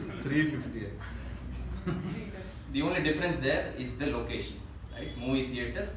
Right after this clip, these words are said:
Speaker 2: or, uh, in a regular store. There is one more thing that will make a difference, and that is time. And you have four days left. To all the new members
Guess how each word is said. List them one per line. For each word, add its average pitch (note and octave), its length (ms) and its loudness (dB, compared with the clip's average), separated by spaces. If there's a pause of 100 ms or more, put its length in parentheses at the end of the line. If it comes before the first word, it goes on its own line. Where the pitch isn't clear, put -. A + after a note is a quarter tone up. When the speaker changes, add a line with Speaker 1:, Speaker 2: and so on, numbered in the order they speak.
Speaker 2:
or, A2+ 180 0
uh, G#2 400 -2 (840)
in D#3 120 4
a C#3 80 6
regular A2+ 300 0
store. - 240 -4 (1120)
There D3 120 4
is D#3 120 6
one D#3+ 180 6
more G3 140 6
thing F3 100 4
that D#3 100 4
will D3 80 6
make D3 180 6
a C#3+ 80 4
difference, C#3+ 380 2
and B2+ 120 2
that B2 120 8
is - 260 -2
time. A2+ 260 4 (420)
And C3 160 0
you C#3+ 140 8
have C3+ 400 8 (260)
four D3+ 400 6
days A#2+ 320 0
left. F2+ 140 -6 (1300)
To D3 140 2
all D#3+ 140 6
the C#3+ 440 6
new C#3+ 200 2
members D#3 680 2